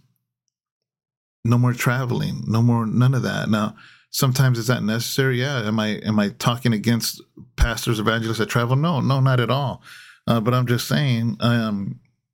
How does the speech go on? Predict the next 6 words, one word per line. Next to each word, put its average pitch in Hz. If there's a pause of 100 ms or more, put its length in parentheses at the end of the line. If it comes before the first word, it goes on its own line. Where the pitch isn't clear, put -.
(460)
uh, 120
the 110
world 120
can 131
be 117
reached 123